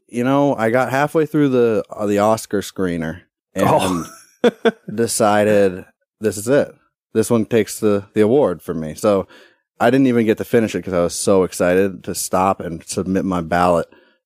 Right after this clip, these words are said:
Speaker 1: to the Academy, uh, to be, to be part of the movement. You know, I
Speaker 2: Of
Speaker 1: wanted to be part
Speaker 2: course.
Speaker 1: of the conversation. Uh, it was a big, m-, it was a big moment in, in our culture's history.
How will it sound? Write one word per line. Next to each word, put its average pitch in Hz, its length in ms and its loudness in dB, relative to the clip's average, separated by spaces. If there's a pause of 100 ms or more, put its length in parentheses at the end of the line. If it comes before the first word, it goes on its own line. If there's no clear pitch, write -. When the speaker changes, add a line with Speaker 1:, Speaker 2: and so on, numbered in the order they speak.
(100)
Speaker 1:
to 92 440 2
the 85 100 -2
Academy, 82 680 -2 (340)
uh, 85 280 -2
to 101 120 -6
be, 87 220 -6 (400)
to 110 80 -12
be 110 100 0
part 135 320 4
of 95 80 4
the 87 60 0
movement. 95 500 -2 (180)
You 90 140 -4
know, 87 160 -4
I - 40 -2
Speaker 2:
Of 101 40 2
Speaker 1:
wanted 107 120 4
to 101 40 0
be 185 60 4
part 156 80 4
Speaker 2:
course. 101 140 4
Speaker 1:
of 92 60 2
the 90 60 2
conversation. 87 760 -2 (440)
Uh, 80 360 -4
it 78 40 -4
was 98 100 -2
a 117 60 4
big, 101 340 0 (520)
m-, 113 180 0
it 104 160 0
was 107 120 4
a 120 40 -2
big 120 200 4
moment 107 380 2
in, 87 320 -4 (140)
in 80 100 -8
our 76 240 -8 (280)
culture's 87 720 -2
history. - 480 -8